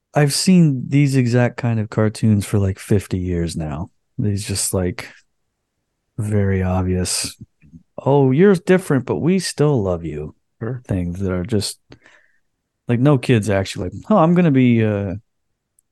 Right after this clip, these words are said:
Speaker 1: I'm gonna be trans now because of
Speaker 2: <laughs> They
Speaker 1: that."
Speaker 2: see,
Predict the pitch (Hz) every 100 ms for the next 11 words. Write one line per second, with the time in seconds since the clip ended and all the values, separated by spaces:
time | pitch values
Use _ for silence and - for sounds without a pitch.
0 | - 165 185 165 127 - - 143 143 131
1 | 98 92 82 73 71 - _ 123 113 151
2 | - - - - - 196 180